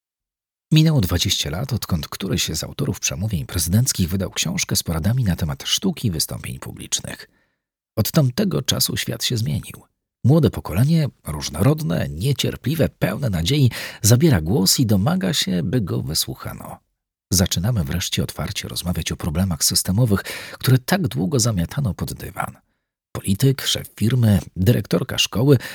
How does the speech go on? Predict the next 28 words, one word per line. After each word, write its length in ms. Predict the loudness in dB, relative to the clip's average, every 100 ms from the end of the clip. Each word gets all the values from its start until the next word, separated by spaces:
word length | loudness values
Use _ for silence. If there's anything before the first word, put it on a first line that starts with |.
| -4
dziś 260 | 2 2 0
od 220 | -2 -2
każdego 680 | 0 0 0 0 0 0 0
wymaga 400 | 0 0 0 0
się 140 | 0
zabierania 480 | -2 -2 0 0 -2
głosu 340 | -4 -4 -2
na 140 | 0 0
temat 280 | 0 0 0
wydarzeń 440 | -4 -4 -6 -6
na 80 | -4
świecie, 540 | -2 -2 -2 -2 -2 -4
rasy, 420 | -4 -2 0 0
religii 500 | -2 -8 -4 -4 -4
i 60 |
praw 260 | -8 -12 -10
jednostki. 600 | -12 -8 -8 -8 -10 -12 _ _ _ _ _ _ _ 0
Jednocześnie 520 | 4 4 2 2 2 4
zażarte 500 | 2 2 -2 -2 0
debaty 400 | 0 0 -2 -2
polityczne 520 | 0 0 -2 -2 -4
i 40 |
społeczne 500 | -2 -2 -2 2 0 0 -8 -2
przekształciły 720 | 0 0 0 0 0 2 2
język 420 | 4 4 4 -2
w 80 | -4
pole 220 | -2 0
bitwy, 500 | 0 -4 -8 -8 -10